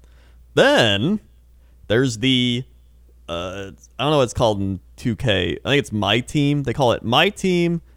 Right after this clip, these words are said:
and in E A Sports, they call it, like, Ultimate Team. And you start with, like, a bunch of shitty players. They give you, like, two card packs, and you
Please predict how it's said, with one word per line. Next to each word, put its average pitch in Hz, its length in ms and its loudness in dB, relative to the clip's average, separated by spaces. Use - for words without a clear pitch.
and - 100 -6
in 110 300 -2
E 156 180 4
A 139 140 8
Sports, 131 460 -2
they - 120 0
call 113 220 2
it, - 20 2
like, 104 200 0
Ultimate 110 500 0
Team. 95 420 -4
And 127 160 -4
you 127 80 -6
start 160 500 -4
with, 147 200 -8
like, 120 300 -4
a 110 100 -4
bunch 127 360 -2
of 120 100 -4
shitty 185 380 -4
players. 110 640 0
They 104 100 -6
give 135 160 -2
you, 135 80 2
like, 120 180 0
two - 180 -6
card 120 320 0
packs, 104 340 0
and 107 80 -2
you 101 140 -4